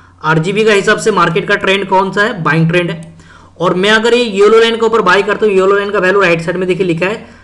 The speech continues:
थर्टी एट थाउजेंड डबल सेवन नाइन पॉइंट एट, मैं सेवन एटी पकड़ लेता हूँ। सात सौ अस्सी के ऊपर आपको बाय करने के लिए बता रहा है और अभी भी एक ग्रीन dotted line का value आपको दिखाई दे रहा है नाइन नाइंटी थ्री, मतलब ये इसका range है। तो अभी तक ये range तक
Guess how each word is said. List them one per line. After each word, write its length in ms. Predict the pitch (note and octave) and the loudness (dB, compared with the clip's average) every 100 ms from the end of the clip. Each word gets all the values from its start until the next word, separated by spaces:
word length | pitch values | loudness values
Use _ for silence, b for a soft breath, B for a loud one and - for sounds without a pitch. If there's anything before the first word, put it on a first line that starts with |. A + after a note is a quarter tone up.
| B - | B -6
थर्टी 240 | E3 A3 | -4 0
एट 220 | G3+ G3 G3 | 0 0 -2
थाउजेंड 300 | G3 A3 G3 | -4 -4 -2
डबल 240 | D#3+ F3 | 0 0
सेवन 280 | F#3 F#3+ F#3+ | 0 -2 -2
नाइन 240 | F3 F3 E3 | -2 -4 -4
पॉइंट 200 | E3 C#3+ | -6 -8
एट, 220 | - - - - _ b b b b F#3+ | -12 -18 -20 -20 _ b b b b -8
मैं 100 | G3+ | -4
सेवन 360 | G#3 G#3 G#3 | 0 0 0
एटी 300 | F#3 E3 G3 | -2 -2 -2
पकड़ 240 | E3+ D#3+ D3 | -2 -2 -4
लेता 220 | B2 - | -6 -14
हूँ। 80 | - | -8
सात 300 | - F3+ - | -2 -2 0
सौ 120 | A3+ | -2
अस्सी 260 | F#3 E3 G3+ | 0 -2 0
के 80 | |
ऊपर 180 | G#3 G#3 | 0 0
आपको 200 | F#3 E3 | 0 0
बाय 180 | E3 E3 | 2 2
करने 220 | E3+ F3+ | 0 -2
के 80 | F#3 | 0
लिए 80 | F#3+ | 0
बता 240 | F3 F3 | 0 0
रहा 100 | F3 | 0
है 180 | A3+ B B B - | -2 B B B -4
और 100 | E3+ | 0
अभी 240 | E3+ A3 | 2 0
भी 140 | A#3 | 0
एक 220 | A#3 A#3 F3+ | -2 0 0
ग्रीन 460 | G3+ A3 A3 G#3+ | 2 0 -2 -2
dotted 300 | F3+ F3 G#3 | 0 0 2
line 200 | G3+ F#3+ F#3+ | 0 0 -2
का 80 | |
value 240 | F#3 E3+ F#3+ | 0 2 0
आपको 220 | E3+ F#3 | 0 -2
दिखाई 260 | E3+ F3 F3+ | -2 -2 -2
दे 80 | |
रहा 100 | F#3+ | -2
है 60 | F#3 | 0
नाइन 240 | D#3+ F#3+ | 0 0
नाइंटी 300 | F3+ D#3+ E3 | -2 -2 -4
थ्री, 220 | E3 E3+ D3+ | -4 -2 -4
मतलब 280 | D3+ E3+ | -4 -4
ये 160 | E3 G3 | -4 -2
इसका 240 | F#3+ - F#3 | -4 -4 -4
range 340 | D3 D#3 D3+ | -2 -2 -4
है। 100 | - | -10
तो 140 | - D3 | -8 -4
अभी 160 | D#3 | -2
तक 160 | F3+ G3 | -2 0
ये 100 | G#3 | 0
range 360 | F3+ F#3 F3+ - | 2 0 -2 -8
तक 180 | G3+ | -12